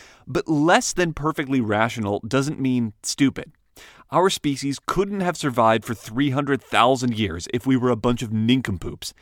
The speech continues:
We'd have gone extinct long ago from tap dancing near crevasses or trying to hug grizzly bears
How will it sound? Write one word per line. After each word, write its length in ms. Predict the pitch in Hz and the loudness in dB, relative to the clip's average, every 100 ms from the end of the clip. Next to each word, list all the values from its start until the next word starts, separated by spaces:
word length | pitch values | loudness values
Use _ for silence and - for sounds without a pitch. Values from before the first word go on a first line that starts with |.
| - - | -20 -4
We'd 140 | 135 156 | 2 2
have 80 | 151 | 4
gone 200 | 160 160 | 2 2
extinct 440 | 156 - 180 165 | -2 -2 0 0
long 360 | 104 110 151 160 | -2 2 2 2
ago 300 | 143 123 135 | 2 2 2
from 260 | 131 107 | 0 -2
tap 360 | 92 - 135 - | -4 0 0 2
dancing 420 | 131 127 139 131 | 0 0 0 2
near 220 | 123 123 | 4 4
crevasses 680 | 117 127 107 107 101 107 107 | 2 2 4 4 2 -4 -2
or 120 | 98 | -4
trying 320 | 90 113 123 | -4 0 2
to 80 | 127 | 2
hug 180 | 113 131 | 2 2
grizzly 380 | 104 117 104 107 | 0 -2 0 -2
bears 380 | 101 98 98 | 0 -2 -4